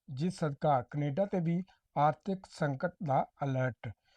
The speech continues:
ਉੱਤਰੀ ਪੱਛਮੀ ਬੀ ਸੀ ਦੇ ਵਿਦਿਆਰਥੀਆਂ ਦੀ ਇੱਕ ਸੰਸਥਾ ਵੱਲੋਂ ਅੰਤਰਰਾਸ਼ਟਰੀ ਵਿਦਿਆਰਥੀਆਂ ਦੇ ਦਾਖਲੇ ਦੇ ਕਟੌਤੀ ਸਦਕਾ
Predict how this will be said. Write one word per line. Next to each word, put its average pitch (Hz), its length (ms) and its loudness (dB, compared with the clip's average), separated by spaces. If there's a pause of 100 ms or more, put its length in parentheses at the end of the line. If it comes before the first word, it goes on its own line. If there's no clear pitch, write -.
(260)
ਉੱਤਰੀ 214 360 2
ਪੱਛਮੀ 202 440 2
ਬੀ 165 180 0
ਸੀ 190 220 -2
ਦੇ 190 120 4
ਵਿਦਿਆਰਥੀਆਂ 156 600 2
ਦੀ 165 220 0
ਇੱਕ 247 180 -6
ਸੰਸਥਾ 156 440 0
ਵੱਲੋਂ 143 360 0 (600)
ਅੰਤਰਰਾਸ਼ਟਰੀ 208 680 4
ਵਿਦਿਆਰਥੀਆਂ 175 580 4
ਦੇ 180 160 2
ਦਾਖਲੇ 160 460 2
ਦੇ 175 120 -2
ਕਟੌਤੀ 147 480 -4
ਸਦਕਾ 139 500 -2